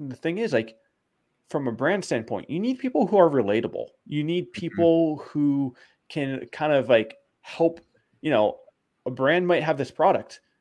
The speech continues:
Speaker 1: but there, maybe the marketing didn't help, uh, get some of the points home. The, the YouTuber or who, the content creator is a little bit more relatable, can kind of, like, help,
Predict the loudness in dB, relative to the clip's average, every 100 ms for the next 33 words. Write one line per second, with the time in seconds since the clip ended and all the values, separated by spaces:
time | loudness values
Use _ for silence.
0 | _ _ _ _ 6 6 2 _ _ _
1 | -6 0 4 4 2 0 2 2 4 2
2 | 2 -4 -4 -4 -4 -4 -8 -18 -2 -2
3 | -2 -14 -10 -4 0 0 0 -4 -4 -6
4 | -4 -6 -6 -10 -6 -2 -2 -4 _ _
5 | _ _ _ -4 -4 -6 _ _ _ _
6 | _ _ _ _ -6 -4 -4 -2 -2 2
7 | 2 2 2 4 4 2 -6 -10 -2 -2
8 | -2 0 2 2 -2 _ _ -6 2 4
9 | 4 2 2 4 2 2 -2 -2 -10 -4
10 | -2 2 0 0 -2 -2 -2